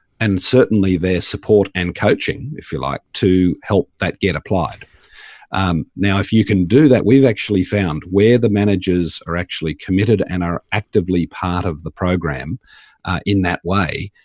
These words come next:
the chances of then things transferring back into application multiply massively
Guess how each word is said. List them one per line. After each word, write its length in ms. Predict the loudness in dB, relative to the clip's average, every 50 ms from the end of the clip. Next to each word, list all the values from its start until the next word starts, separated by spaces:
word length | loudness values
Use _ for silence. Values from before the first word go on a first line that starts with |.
| _ _ _ _
the 80 | -14
chances 580 | -10 -6 -2 2 4 4 4 4 2 0 -2 -2
of 80 | -2 0
then 220 | 0 0 0 0
things 240 | 0 -2 -4 -4 -4
transferring 600 | -4 -4 -2 -2 -4 -4 -4 -4 -2 -2 -2 -2
back 220 | -2 -4 -4 -4 -4
into 180 | -6 -4 -4
application 680 | -4 -6 -8 -10 -10 -8 -6 -6 -4 -4 -6 -6 -8 -10 _ _ -4
multiply 680 | -2 0 0 0 -2 -4 -8 -8 -6 -4 -4 -2 -2
massively 800 | -2 -2 -2 -2 -2 -2 -2 -2 -2 -2 -4 -4 -6 -8 -8